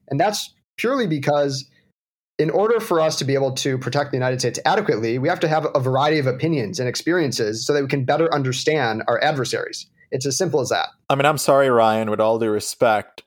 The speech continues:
Speaker 2: uh, the white males are not gonna be able to understand exactly with full cultural competency what goes on in Sri Lanka, what goes on in the Middle East, what goes on in Africa.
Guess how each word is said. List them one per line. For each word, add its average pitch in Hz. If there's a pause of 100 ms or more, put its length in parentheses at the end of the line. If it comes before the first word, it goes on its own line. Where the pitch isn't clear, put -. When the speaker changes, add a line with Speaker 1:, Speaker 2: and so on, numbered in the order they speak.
Speaker 2:
uh, 107 (640)
the 127
white 165
males 113
are 113
not 113
gonna 117
be 113
able 110
to -
understand 107 (400)
exactly 113
with 98
full 143
cultural 131
competency 120
what 110
goes 117
on 110
in 110
Sri 113
Lanka, 104
what 117
goes 113
on 113
in 107
the 104
Middle 104
East, 123
what 110
goes 110
on 104
in 101
Africa. 101